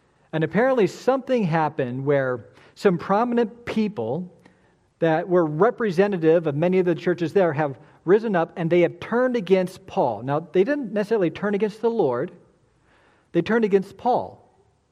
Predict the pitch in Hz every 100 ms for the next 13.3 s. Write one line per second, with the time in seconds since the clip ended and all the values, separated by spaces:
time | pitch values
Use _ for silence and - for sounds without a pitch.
0 | _ _ _ _ _ 202 - 214 190 208
1 | 190 196 240 240 302 208 170 196 202 -
2 | 151 151 135 123 113 - _ _ _ -
3 | 156 202 247 202 185 175 147 143 131 143
4 | 135 - 196 170 165 143 175 175 160 143
5 | 147 143 143 131 127 147 143 175 175 147
6 | 117 123 92 - - - _ _ _ _
7 | _ _ _ _ _ _ _ 147 147 151
8 | 165 160 180 165 170 180 190 180 147 135
9 | 156 165 165 143 - 160 175 175 151 135
10 | 165 180 147 160 147 147 190 233 226 208
11 | 185 185 185 185 196 151 127 127 160 160
12 | 180 165 - 170 151 135 135 117 117 139
13 | 143 139